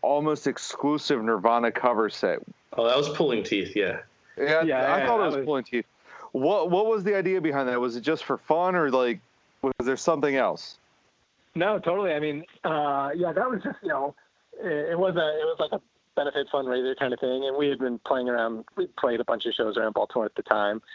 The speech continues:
Speaker 3: uh, so we figured, you know, um, you know, everybody's seen us do whatever songs we had at the time. So then, uh, I don't remember if we started playing Nirvana covers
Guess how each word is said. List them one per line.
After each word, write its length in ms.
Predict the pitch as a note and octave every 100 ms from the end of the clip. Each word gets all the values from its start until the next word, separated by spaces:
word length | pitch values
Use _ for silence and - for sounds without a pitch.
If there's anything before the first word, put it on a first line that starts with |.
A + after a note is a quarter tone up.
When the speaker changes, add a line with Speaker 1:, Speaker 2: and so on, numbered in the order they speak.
| - - - -
Speaker 3:
uh, 380 | G#2+ G#2+ G#2 G#2+
so 80 | -
we 80 | A#2+ -
figured, 380 | B2+ A#2 A2 -
you 60 | D3
know, 240 | G2+ G#2 - - _ _ _
um, 580 | - A2 G#2+ G#2 G2+ G#2 - _ _ _ _
you 80 | B2
know, 160 | F#2 A2
everybody's 440 | B2 G#2+ G#2+ G2+ -
seen 120 | A2+
us 120 | G#2 -
do 280 | G#2+ G#2 A2
whatever 480 | G#2+ A2 G#2+ G#2+ A2 -
songs 240 | A#2+ A#2
we 100 | A#2
had 160 | A#2 A#2
at 120 | -
the 60 | B2
time. 400 | A#2 A2+ A#2 B2
So 280 | B2+ A2+ A#2 - - - _
then, 240 | C3+ C3+ C3+ - - - - -
uh, 180 | - - - _ - - -
I 60 | -
don't 120 | C4
remember 260 | B3 A#3+
if 100 | A3+ -
we 80 | F#3+ -
started 340 | F3+ E3+ D#3+
playing 400 | - E3+ E3+ E3
Nirvana 340 | D#3+ D3 D3 D3+
covers 440 | D3 C#3 C#3+ C#3+